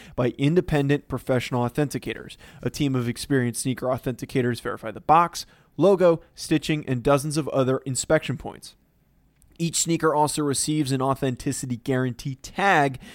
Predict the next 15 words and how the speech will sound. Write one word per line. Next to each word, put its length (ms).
that 100
includes 460
a 100
digital 520
stamp 420
of 100
authenticity. 840
And 320
it 100
also 320
protects 440
sellers 420
with 140
a 140
verified 880